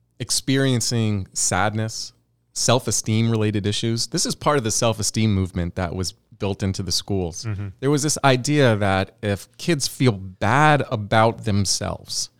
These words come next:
Speaker 1: well, then that is going to increase the likelihood that they will be depressed, that they will for-, fall short. It's all about, like, this idea of self-com-, competence and self-confidence.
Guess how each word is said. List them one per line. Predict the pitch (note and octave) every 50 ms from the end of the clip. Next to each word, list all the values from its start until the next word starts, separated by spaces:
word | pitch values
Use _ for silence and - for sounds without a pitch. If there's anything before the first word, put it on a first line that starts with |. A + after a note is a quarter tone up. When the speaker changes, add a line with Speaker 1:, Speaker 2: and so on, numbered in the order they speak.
| _ _ _ _ _ _ -
Speaker 1:
well, | - A2 G#2+
then | G2+ G#2 B2+ A#2+ A#2 A2+
that | A#2+ B2 D3+ E3+
is | E3+ C#3+ B2+
going | - C#3+ B2+ A#2+ A#2+ G#2+
to | - G#2 G2 - A#2+
increase | A2 A2 G#2 - - - G#2+ F#2+ F2+ F2 - - -
the | _ - F#2+
likelihood | F2 F#2 F#2+ G#2+ G#2+ - G#2 G2 F#2 F2+ F#2+ F#2+ F2
that | G2+ F#2+ F2+ -
they | - G#2 G#2
will | G#2 G2+ G2 F#2
be | F2+ G2+ G2
depressed, | E2+ F2+ F#2 - - G#2 G2 F2+ - -
that | - F#2 -
they | - G2+
will | G#2 G2+ F#2+
for-, | - - - F#2 F#2 - _
fall | - - - F#2 E2+ E2+
short. | - - A2 G2 E2 - -
It's | - G#2+ - - -
all | B2 B2+ C3+ C3+ B2
about, | A2+ A2+ A2 G#2+ G2 F#2
like, | G2 G2 -
this | - G2+ - G#2
idea | F#2+ F#2 E2+ G#2+ G#2 G2
of | E2+
self-com-, | - - - G#2 F#2 - - - - A#2 A2+ A#2+ - _ _ _ _ _ _ _ -
competence | - - C#3 C#3+ - F#2 F#2 E2+ E2 - - -
and | F#2 F2+
self-confidence. | - A2+ G2+ - - - - C#3 C#3 C#3+ - - G2 F2+ E2 E2 - - -